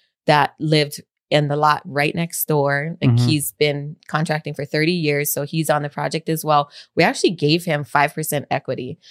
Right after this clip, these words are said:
Speaker 1: So this is a tip for people too, is if, if you are working or want a contractor to be on board, you give them a little bit of equity, especially on these bigger deals, they're more than likely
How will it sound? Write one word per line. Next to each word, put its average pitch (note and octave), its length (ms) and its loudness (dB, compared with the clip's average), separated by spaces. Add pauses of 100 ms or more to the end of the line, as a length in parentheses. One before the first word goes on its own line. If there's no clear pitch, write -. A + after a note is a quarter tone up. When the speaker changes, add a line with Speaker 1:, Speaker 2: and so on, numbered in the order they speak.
(140)
Speaker 1:
So F3 140 4
this E3+ 180 2
is E3 180 0
a C3+ 120 4
tip - 300 -6
for D3+ 100 -4
people C#3+ 320 -6
too, F3 320 2
is C#3+ 180 2
if, C#3+ 240 -8
if C#3+ 240 -8 (260)
you E3+ 300 4
are C#3+ 160 4
working C#3+ 680 -4
or C#3+ 140 4
want D#3 440 0
a C#3 40 -8
contractor D3 600 -4
to D3+ 140 -6
be D3 120 -4
on C#3+ 180 -2
board, D#3 360 2 (320)
you F3 80 2
give E3+ 200 2
them F3 140 2
a D#3+ 60 4
little D#3 180 0
bit D3+ 120 0
of C3+ 100 -2
equity, F3 340 0
especially D#3+ 380 -4
on D3+ 120 -4
these D3 180 -6
bigger - 260 0
deals, F3+ 320 0
they're C#3+ 100 0
more D3 240 -4
than C#3+ 200 -6
likely C#3 480 -6